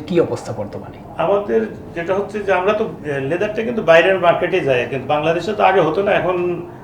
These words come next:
Speaker 2: হান্ড্রেড পার্সেন্ট আমরা এক্সপোর্ট করতাম। এখন কিন্তু, আহ,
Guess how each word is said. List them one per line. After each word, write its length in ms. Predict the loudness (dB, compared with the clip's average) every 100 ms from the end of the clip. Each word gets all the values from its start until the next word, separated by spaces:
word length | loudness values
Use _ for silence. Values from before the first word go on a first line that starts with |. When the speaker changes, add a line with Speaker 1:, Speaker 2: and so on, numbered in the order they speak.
| -16 -16 -6
Speaker 2:
হান্ড্রেড 260 | 0 0 2
পার্সেন্ট 280 | 0 4 4
আমরা 140 | 4
এক্সপোর্ট 320 | 0 -2 -6 -4
করতাম। 260 | -8 -10 -12 -16 -20 -14 -4
এখন 300 | 0 0 0
কিন্তু, 280 | -2 2
আহ, 140 | 2